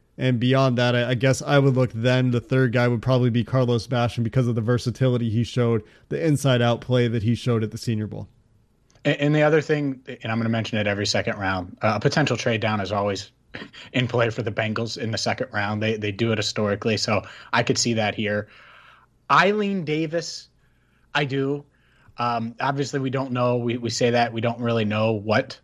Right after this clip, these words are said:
Speaker 2: they're gonna do in, in free agency. If they have signed, uh, a high-end guard, th-, then maybe that changes things. But right now, the, looking at, at that, I, I would say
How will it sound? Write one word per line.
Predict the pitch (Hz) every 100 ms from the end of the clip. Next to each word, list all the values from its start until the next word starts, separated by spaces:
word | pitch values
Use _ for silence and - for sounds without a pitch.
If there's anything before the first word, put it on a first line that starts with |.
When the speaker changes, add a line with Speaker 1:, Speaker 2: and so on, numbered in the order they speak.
| _
Speaker 2:
they're | 117
gonna | 113 113
do | 107 110 110
in, | 110 110 107 107 -
in | 110
free | 98 110
agency. | 104 107 107 - 110
If | 107
they | 113
have | 107 98 - - - -
signed, | - - 123 123 117 110 - _ _ -
uh, | 107 110
a | 104
high-end | - 127 127 127 113
guard, | 110 110 110 110 107 _ _ -
th-, | 120 117
then | 117 120
maybe | 120 117
that | 110 107
changes | - 107 107 104
things. | - 104
But | - 107
right | 117 131 135
now, | 123 123 127
the, | 123 113 120 117 -
looking | - 139 151 139 131
at, | 120 -
at | 127 117 117
that, | - 107
I, | 107 113
I | 117
would | 117
say | - 113 104